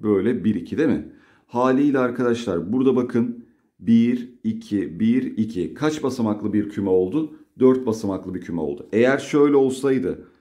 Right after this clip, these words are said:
bir, on beş kümesi kaç alt kümeye sahiptir? Yine dört tane ama boş kümeyi zaten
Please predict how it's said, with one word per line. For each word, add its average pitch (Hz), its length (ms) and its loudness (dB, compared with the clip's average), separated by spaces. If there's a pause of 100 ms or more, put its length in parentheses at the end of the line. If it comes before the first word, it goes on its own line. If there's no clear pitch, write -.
(240)
bir, 127 360 4 (180)
on 143 320 4
beş - 440 0 (140)
kümesi 113 720 -2 (280)
kaç 151 280 -2
alt 120 260 2
kümeye 107 300 2
sahiptir? 101 460 0
Yine 139 340 2
dört 95 300 2
tane 95 240 -2
ama 127 240 0
boş 117 280 2
kümeyi 113 300 2
zaten 104 560 0